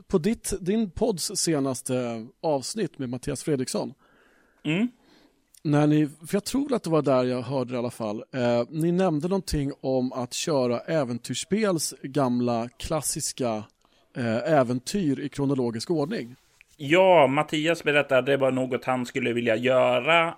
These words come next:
Speaker 2: men, eh, att han hade hört att Marco Berman och några andra höll på att göra det.
Speaker 1: Ja, precis. Och det roliga är att, ehm,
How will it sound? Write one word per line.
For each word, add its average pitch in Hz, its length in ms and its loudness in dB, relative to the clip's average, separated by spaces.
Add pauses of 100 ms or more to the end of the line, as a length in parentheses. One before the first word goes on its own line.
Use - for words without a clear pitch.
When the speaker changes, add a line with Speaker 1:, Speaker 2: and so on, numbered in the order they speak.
Speaker 2:
men, 131 520 0
eh, 113 400 0
att 120 200 -4
han 123 260 -4
hade 120 280 -2
hört 117 340 -2
att 113 320 -4
Marco 117 500 -4
Berman 123 600 -2
och 117 100 -4
några 113 280 -2
andra 120 520 -2
höll 110 460 -2
på 110 300 -2
att 113 120 -4
göra 123 360 2
det. - 160 -6 (300)
Speaker 1:
Ja, 180 420 2
precis. 156 540 0
Och 143 260 2
det 156 100 0
roliga 175 460 4
är - 60 6
att, - 220 -6 (100)
ehm, 123 560 0